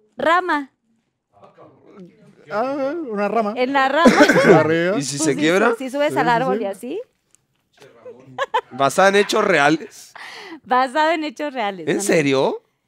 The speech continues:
Speaker 1: Pues puede ser una.
Speaker 2: ¿Una
Speaker 1: Bueno, yo
Speaker 2: ramita?
Speaker 1: estoy hablando de un bosque encantado. Ah, no es- <laughs> ¿Tú?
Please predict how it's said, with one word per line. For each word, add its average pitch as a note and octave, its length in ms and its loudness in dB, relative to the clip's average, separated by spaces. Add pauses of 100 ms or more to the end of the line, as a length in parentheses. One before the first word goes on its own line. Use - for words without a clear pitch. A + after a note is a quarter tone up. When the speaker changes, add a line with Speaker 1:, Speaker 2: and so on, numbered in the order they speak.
(400)
Speaker 1:
Pues B3+ 180 -6
puede D4 240 -2
ser D4+ 240 -4
una. C#4 180 -8 (360)
Speaker 2:
¿Una - 80 -20
Speaker 1:
Bueno, C#4 180 -4
yo D#4 80 -2
Speaker 2:
ramita? F4+ 220 -2
Speaker 1:
estoy - 20 2
hablando G4+ 300 0
de D#4 120 -6
un C4+ 140 -8
bosque A#3+ 680 -6
encantado. A#3+ 840 -2
Ah, D4+ 120 0
no D#4+ 100 -2
es- G#4+ 160 -4 (480)
<laughs> G#4+ 1800 -6
¿Tú? E4 200 -6